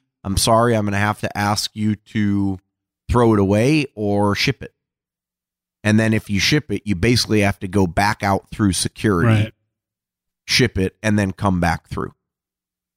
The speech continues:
Speaker 2: You know, uh, in my last job, we were getting batteries from China, uh, to, to try out.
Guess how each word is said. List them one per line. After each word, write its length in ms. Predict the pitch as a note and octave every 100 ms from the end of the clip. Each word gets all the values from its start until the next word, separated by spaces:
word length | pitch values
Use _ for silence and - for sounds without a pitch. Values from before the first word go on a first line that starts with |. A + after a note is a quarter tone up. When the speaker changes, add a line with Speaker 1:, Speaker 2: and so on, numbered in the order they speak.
| _ - - - - _ _ _
Speaker 2:
You 120 | - C#3
know, 320 | C#3 C3 C#3
uh, 560 | C3 B2+ A#2+ A#2 A2+ - -
in 120 | C3
my 120 | B2
last 360 | A#2+ C#3 D3 -
job, 300 | A2 G2+ G#2+ _ -
we 80 | A#2+
were 140 | A#2+
getting 480 | A#2 B2+ A#2+ G#2+ G2+ _ - _ _ _ -
batteries 460 | B2+ B2 A2+ A2+
from 160 | - A#2
China, 480 | - B2 A#2+ A2 G#2 _ _ _ _ -
uh, 360 | G#2+ G#2 G2+ G2 _
to, 80 | A#2 - -
to 140 | - G#2+
try 260 | - A#2
out. 300 | A#2 A#2 A2